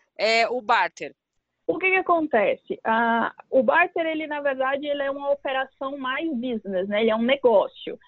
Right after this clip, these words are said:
Speaker 2: Então, qual é a vantagem pro produtor rural fazer o barter? É, além de, ah, toda a questão legal que a gente vai acabar olhando e, e acaba fazendo, em contrapartida, uma assessoria pra ele, né? Eu vou ver a situação do, dos imóveis,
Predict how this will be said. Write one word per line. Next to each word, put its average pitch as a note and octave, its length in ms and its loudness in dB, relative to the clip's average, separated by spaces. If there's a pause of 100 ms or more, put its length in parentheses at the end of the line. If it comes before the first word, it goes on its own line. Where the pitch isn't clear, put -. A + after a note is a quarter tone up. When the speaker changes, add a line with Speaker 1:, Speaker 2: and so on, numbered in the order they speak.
(140)
Speaker 2:
Então, D#4 260 2
qual F4 160 2
é F#4+ 40 8
a F#4+ 80 4
vantagem F4+ 520 0
pro F4+ 140 -8
produtor D#4 560 -2
rural C#4+ 320 2
fazer C#4+ 240 2
o D#4+ 80 0
barter? - 560 -4 (240)
É, G#3 220 2
além D4 480 2
de, A#3+ 500 -6
ah, G3+ 480 -4 (220)
toda C4 200 2
a C4+ 480 0
questão A3+ 560 -4
legal A3+ 560 2
que A3 120 -6
a - 20 -6
gente G#3 280 -12
vai A3 200 2
acabar A#3 300 0
olhando G#3+ 560 2
e, A3+ 220 2
e B3 60 4
acaba C4+ 380 0
fazendo, E4 520 -4
em C#4+ 60 -6
contrapartida, C4 680 -2
uma E4+ 80 -4
assessoria F4+ 580 -2
pra F#4+ 180 0
ele, B3+ 320 4
né? A#3+ 200 -2
Eu A#3+ 40 0
vou G3+ 140 -4
ver G3 140 -4
a F3 40 -10
situação G3+ 460 -8
do, F#3+ 160 -2
dos G#3 180 -2
imóveis, A#3+ 640 0